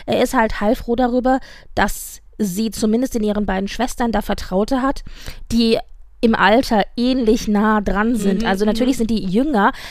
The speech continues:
Speaker 1: aber die sind doch mittlerweile alle drei so alt, dass sie erwachsen sind und
Speaker 2: Teenager,
Speaker 1: auch als
Speaker 2: ja, ja.
Speaker 1: Erwachsene miteinander
Speaker 2: Ja, ja.
Speaker 1: umgehen können.
Speaker 2: Mhm.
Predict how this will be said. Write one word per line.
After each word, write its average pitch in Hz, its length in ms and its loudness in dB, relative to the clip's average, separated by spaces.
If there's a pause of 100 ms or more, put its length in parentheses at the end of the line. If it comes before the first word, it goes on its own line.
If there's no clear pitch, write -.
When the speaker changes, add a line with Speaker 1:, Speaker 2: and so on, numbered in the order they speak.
(100)
Speaker 1:
aber 208 120 2
die 226 80 6
sind 226 160 2
doch 240 120 2
mittlerweile 226 520 4
alle 233 220 2
drei 214 400 2
so 214 320 -2
alt, 214 320 2
dass 214 140 0
sie - 100 -4
erwachsen 196 400 0
sind 233 40 -2
und 240 80 0 (120)
Speaker 2:
Teenager, - 100 0
Speaker 1:
auch 202 100 2
als 220 100 2
Speaker 2:
ja, 214 80 2
ja. 196 80 2
Speaker 1:
Erwachsene 202 260 0
miteinander 208 460 2
Speaker 2:
Ja, - 60 -2
ja. 247 40 -2
Speaker 1:
umgehen 202 380 -2
können. 202 300 -2
Speaker 2:
Mhm. - 20 -8